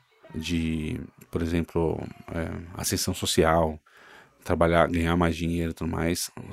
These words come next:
é, são muito difíceis, mas não são impossíveis.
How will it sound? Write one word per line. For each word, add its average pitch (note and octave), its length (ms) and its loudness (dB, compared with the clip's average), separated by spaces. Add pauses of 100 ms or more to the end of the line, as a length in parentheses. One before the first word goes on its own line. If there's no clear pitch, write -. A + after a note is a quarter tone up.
(200)
é, D#2+ 100 -4
são G#2 160 2
muito B2+ 180 4
difíceis, - 720 -2 (300)
mas A#2+ 300 2 (100)
não G#2+ 140 6
são A#2 160 8
impossíveis. D#2+ 880 0